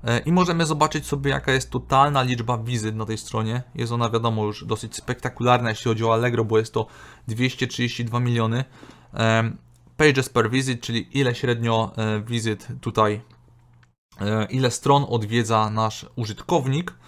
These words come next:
e, i średnio ile czasu spędza, e, taki użytkownik, więc średnio dziesięć minut spędza użytkownik na Allegro. E, to są takie podstawy też tutaj, które nam wiele, że tak powiem, nie podpowiedzą, ale wiadomo, taki, takie spędzanie czasu dziesięć minut na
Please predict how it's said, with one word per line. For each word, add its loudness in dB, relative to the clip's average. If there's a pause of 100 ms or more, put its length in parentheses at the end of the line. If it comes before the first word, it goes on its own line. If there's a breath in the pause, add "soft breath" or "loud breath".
(280 loud breath)
e, 2
i 0
średnio 2
ile 2
czasu 2
spędza, 0
e, -4
taki -2
użytkownik, 0
więc -4
średnio 0
dziesięć -4
minut -2
spędza -2 (340 loud breath)
użytkownik -2
na -2
Allegro. 2 (500 loud breath)
E, 0
to 0
są 0
takie -2
podstawy 0
też -2
tutaj, -2
które -4
nam 0
wiele, 2
że -8
tak -8
powiem, 0
nie 0
podpowiedzą, 2
ale 0
wiadomo, 2
taki, -4
takie -2
spędzanie 0
czasu -2
dziesięć -4
minut -2
na -4